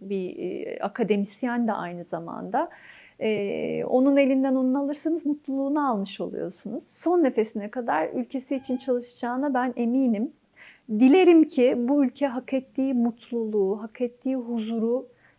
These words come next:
ve refahı kazanır tekrardan. Çünkü gerçekten güzel bir ülkemiz var. Biz bu ülkeyi çok seviyoruz ve burada yaşamak istiyoruz. Başka bir yerde yaşamak istemiyoruz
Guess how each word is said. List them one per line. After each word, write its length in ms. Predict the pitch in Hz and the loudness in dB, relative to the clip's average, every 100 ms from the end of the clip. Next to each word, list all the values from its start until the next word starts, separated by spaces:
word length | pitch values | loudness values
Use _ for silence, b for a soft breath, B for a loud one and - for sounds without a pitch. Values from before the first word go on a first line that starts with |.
| - | -4
ve 280 | 214 226 202 | 0 2 2
refahı 560 | 220 - 233 247 269 - - | 0 -2 -2 2 2 0 -4
kazanır 480 | 247 214 254 247 240 | 0 2 2 2 -2
tekrardan. 840 | - 196 - 175 151 - 190 247 | -6 -6 -4 -4 -4 -4 -4 -6
Çünkü 200 | - 269 | -6 -6
gerçekten 720 | 247 277 311 370 359 285 247 214 | 0 0 0 -2 -2 -2 -2 -2
güzel 400 | 208 202 190 196 | -4 -4 -4 -6
bir 100 | 196 | -10
ülkemiz 460 | - 208 - - | -8 -8 -8 -10
var. 240 | - 196 233 | -8 -6 -6
Biz 220 | 262 247 | -6 -2
bu 120 | 277 | -4
ülkeyi 320 | 262 285 269 | -2 -4 -4
çok 220 | - 294 | -8 -10
seviyoruz 560 | - 254 202 185 226 233 | -2 0 0 -4 -6 -6
ve 160 | 240 233 | -6 -4
burada 220 | 294 440 | 2 4
yaşamak 520 | 339 - 226 180 - | 4 0 -6 -6 -12
istiyoruz. 560 | - - 202 - 202 - | -20 -10 -8 -8 -10 -8
Başka 320 | 240 - 285 | -8 -6 -4
bir 40 | 294 | -2
yerde 260 | 277 277 | -2 -4
yaşamak 440 | 285 - 277 269 - | -6 -4 -6 -6 -8
istemiyoruz 520 | - 294 247 202 | -8 -6 -4 -6